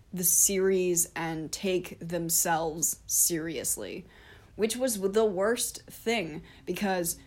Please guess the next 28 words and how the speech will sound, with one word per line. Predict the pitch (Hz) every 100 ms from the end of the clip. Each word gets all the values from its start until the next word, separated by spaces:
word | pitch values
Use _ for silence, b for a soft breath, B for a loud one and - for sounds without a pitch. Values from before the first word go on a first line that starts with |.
| B B -
the, | - 180 185
the | 170 - 165 170
series, | 170 208 349 359 311 220 - - -
the | 180
original | 180 247 349 294
series | - 226 202 180 -
isn't | 202 196 160
serious. | - 190 170 127 98 - - - B B B
It | 190 190
is | 208 196 190 170 -
very | 185 220 240
quirky | 240 220 196 196 202 190 185
and | 175 170
very | 175 180 180 165 - - - _ -
lighthearted | 165 185 180 180 175 180 170
and | 170 165
fun, | - 180 165 160 170 - B B B -
um, | 185 165 160 156 170 - 202
for, | - 285 262 -
for | - - 254 214
some | - 214 185
of | 170 - -
them, | 165 165 165 170 -
for | - 233
some | 226 175
of | 170
it. | 165 -
Like, | 208 196 -